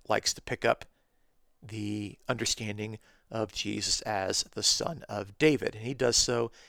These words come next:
in an interesting story that is a controversy story. So Mark chapter two, starting in verse twenty-three, it says, "And it happened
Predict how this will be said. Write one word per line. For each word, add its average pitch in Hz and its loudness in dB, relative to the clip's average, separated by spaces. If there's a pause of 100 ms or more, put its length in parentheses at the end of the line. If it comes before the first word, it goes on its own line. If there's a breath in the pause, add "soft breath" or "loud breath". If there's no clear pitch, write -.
(140 soft breath)
in 107 -10
an - -12
interesting 131 2
story 104 0 (200)
that 104 -4
is 104 0
a 104 -2
controversy 110 2
story. - -2 (1080)
So 98 -14
Mark 175 4
chapter 156 0
two, 113 -2
starting 117 0
in 110 -8
verse 107 -2
twenty-three, 98 -8 (480)
it - -4
says, 117 4
"And 170 0
it 170 -6
happened 123 4